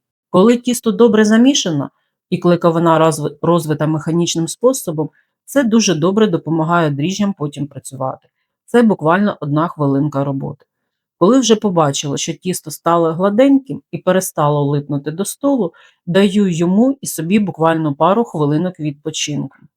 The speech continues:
Обов'язково накриваю мисочкою, щоб тісто не завітрювалося. А сама йду помити ручки.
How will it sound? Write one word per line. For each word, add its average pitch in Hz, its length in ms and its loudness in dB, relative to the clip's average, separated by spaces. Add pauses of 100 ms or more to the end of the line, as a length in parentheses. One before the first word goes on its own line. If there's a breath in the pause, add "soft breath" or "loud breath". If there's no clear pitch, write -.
(220)
Обов'язково 180 680 2
накриваю 208 540 2
мисочкою, 151 720 -4 (240)
щоб - 240 -6
тісто 202 380 -2
не 156 140 0
завітрювалося. 143 920 -6 (280)
А 170 80 -2
сама 247 320 2
йду 220 220 2
помити 160 440 -2
ручки. 139 380 -8